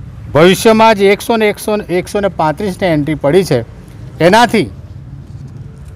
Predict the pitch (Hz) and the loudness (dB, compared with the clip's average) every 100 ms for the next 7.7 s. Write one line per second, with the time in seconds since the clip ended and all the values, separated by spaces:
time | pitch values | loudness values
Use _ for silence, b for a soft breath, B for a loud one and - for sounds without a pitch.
0 | - 143 143 139 127 - - 160 170 226 | -6 2 4 4 0 -8 0 2 6 4
1 | 175 - - - - - - - - 165 | 4 -2 -16 -20 -20 -20 -20 -20 -6 2
2 | 202 202 208 214 214 196 - 113 135 185 | 2 2 2 0 0 -4 -12 -4 2 4
3 | 233 220 180 170 156 147 143 - - - | 6 4 4 0 0 -6 -6 -18 -18 -10
4 | 131 151 208 208 196 196 185 220 151 - | -2 0 0 2 4 4 4 2 2 -6
5 | - - - 139 180 185 185 190 180 156 | -14 -14 -4 2 4 4 2 2 0 0
6 | 156 170 156 139 151 156 151 151 135 160 | -2 -2 -4 -4 -4 -2 -4 -4 0 2
7 | 160 151 147 147 123 123 120 | 2 2 0 0 -2 0 0